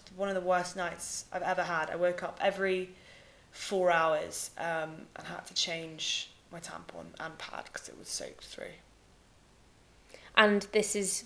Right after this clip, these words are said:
Speaker 2: from people who are lucky enough to afford menstrual products, and it just, I just can't even
Speaker 1: No,
Speaker 2: imagine what it
Speaker 1: no.
Speaker 2: would be like not to be able to do that. And
Speaker 1: Yeah.
Speaker 2: I'm sure you've had this where you haven't had something with you, and therefore you've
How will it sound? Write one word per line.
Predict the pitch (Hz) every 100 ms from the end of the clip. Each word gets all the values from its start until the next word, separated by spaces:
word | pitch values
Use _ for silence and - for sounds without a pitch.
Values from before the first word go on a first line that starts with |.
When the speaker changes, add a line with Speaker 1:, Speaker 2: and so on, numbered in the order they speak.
| -
Speaker 2:
from | 202 196
people | 208 202 196
who | 175 190 196 - - - -
are | 185 185 175 -
lucky | 190 - 196
enough | 190 185 -
to | -
afford | 190 - 196 190 185 190
menstrual | 185 - 180
products, | - 180 175 - -
and | 190
it | 180
just, | 180 -
I | 196
just | 190 -
can't | 196 190
even | - 190 185 185 -
Speaker 1:
No, | 214
Speaker 2:
imagine | 196 196 - 196
what | 185 185
it |
Speaker 1:
no. | 170
Speaker 2:
would | 180
be | 196
like | 185 180 - - - -
not | 214 -
to | -
be | 185
able | 185 180 185
to | - 190 175 - - - _ 214
do | 202
that. | 175 - - -
And | 190 190 180 - - -
Speaker 1:
Yeah. | -
Speaker 2:
I'm | 220 233
sure | 226 214 - -
you've | 220 190
had | 196 202
this | 196
where | 196 180 175 190
you | 196 185
haven't | 185 185 185
had | 185
something | 190 185 180 185
with | 185 180
you, | 170
and | 180 180
therefore | 170 185
you've | 175